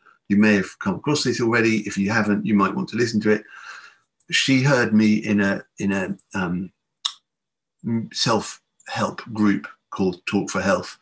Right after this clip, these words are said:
talking about myself. She thought that I had a good story to tell, not least 'cause I'm a middle-aged white man who's willing to talk about having had a breakdown, and there aren't that many. So if you want to listen to that interview, you might find it useful 'cause she's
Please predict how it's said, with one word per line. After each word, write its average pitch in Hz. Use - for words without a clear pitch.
talking 110
about 95
myself. 98
She 107
thought 104
that 98
I 92
had 104
a 98
good 104
story 147
to -
tell, 110
not 98
least 113
'cause 98
I'm 95
a 95
middle-aged 98
white 98
man 98
who's 95
willing 98
to -
talk 101
about 95
having 95
had 98
a 98
breakdown, 98
and 98
there 95
aren't 95
that -
many. -
So -
if 110
you 117
want 139
to 113
listen 107
to 87
that 92
interview, 98
you 95
might 98
find 90
it 90
useful 123
'cause 104
she's 113